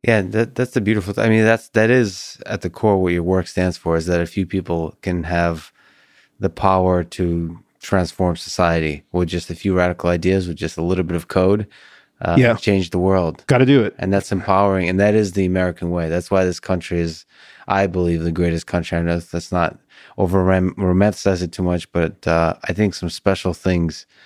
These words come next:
Speaker 1: uh, have already happened in this country and will continue to happen. And that's
Speaker 2: And
Speaker 1: really
Speaker 2: that spirit
Speaker 1: exciting.
Speaker 2: can continue no matter, you know, who comes here. They can, they can adopt those folk ways and that spirit.
Speaker 1: Brandon, I said, I can't tell you how much I was freaking out,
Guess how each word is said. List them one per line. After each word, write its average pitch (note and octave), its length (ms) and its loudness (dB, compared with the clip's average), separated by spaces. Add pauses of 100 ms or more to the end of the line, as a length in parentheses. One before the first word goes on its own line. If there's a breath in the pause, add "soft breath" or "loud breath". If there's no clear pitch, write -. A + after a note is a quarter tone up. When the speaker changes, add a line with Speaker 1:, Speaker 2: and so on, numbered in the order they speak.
(560 soft breath)
Speaker 1:
uh, E2+ 120 0
have F2+ 240 0
already F2 300 2
happened F2 380 0
in F#2 60 2
this F2+ 140 0
country F#2 340 -2
and E2+ 100 2
will E2 100 0
continue E2 460 -4
to D#2 100 -4
happen. - 520 -6
And E2 120 -4
that's F2+ 300 -2
Speaker 2:
And C#3+ 120 2
Speaker 1:
really G3 160 4
Speaker 2:
that - 60 -8
spirit A3 240 4
Speaker 1:
exciting. D3+ 140 -6
Speaker 2:
can D3 120 2
continue E3+ 320 2
no B2 120 2
matter, C3+ 500 2
you C3+ 80 -2
know, A#2 160 -2
who - 220 -6
comes C#3 320 0
here. C#3 400 4 (360 soft breath)
They B2 100 2
can, B2 440 0
they - 100 0
can C3 120 -2
adopt A2 380 -2
those A2 200 -2
folk A#2 260 -2
ways G#2 360 -2
and F#2 260 -12
that F#2 180 -12
spirit. F#2 320 -16 (280)
Speaker 1:
Brandon, F2+ 400 0 (140)
I G2 60 -2
said, G2 220 0
I F#2+ 120 2
can't A2 320 0
tell G#2+ 140 2
you G#2+ 140 2
how G2+ 100 2
much G#2 360 0
I G2 60 -6
was G2 140 -6
freaking A2 400 0
out, G#2+ 260 2